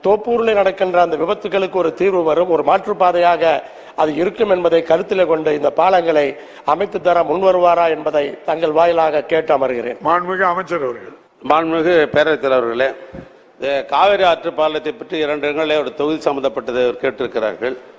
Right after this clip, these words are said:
Speaker 3: அவர் கடிதம் கொடுத்தாக்கா அதை ஆய்வு செய்து இந்த ஆண்டே நிதி ஆண்டே சேர்த்துக்கொள்ள முடியாமா என்று முதலமைச்சர் அனுமதி பெற்று சேர்ப்பதற்கு வாய்ப்பு இருக்கிறது.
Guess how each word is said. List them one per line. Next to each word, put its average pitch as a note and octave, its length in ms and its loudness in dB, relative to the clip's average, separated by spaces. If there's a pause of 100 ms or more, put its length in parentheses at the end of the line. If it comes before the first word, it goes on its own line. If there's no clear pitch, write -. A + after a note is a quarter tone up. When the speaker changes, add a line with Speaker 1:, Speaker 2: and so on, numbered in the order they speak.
(340)
Speaker 3:
அவர் B2 200 -2
கடிதம் F3 400 2
கொடுத்தாக்கா D3 680 2 (440)
அதை C#3+ 220 2
ஆய்வு E3+ 340 4
செய்து E3 300 -2
இந்த D3+ 300 2
ஆண்டே D#3 240 0
நிதி D3 200 -2
ஆண்டே D3+ 260 -2
சேர்த்துக்கொள்ள C#3 440 -2
முடியாமா C3 320 0
என்று B2+ 260 -2
முதலமைச்சர் C#3 500 0
அனுமதி C3 320 0
பெற்று B2+ 280 -4
சேர்ப்பதற்கு B2 520 -2
வாய்ப்பு A#2+ 320 -2
இருக்கிறது. F#2 480 -10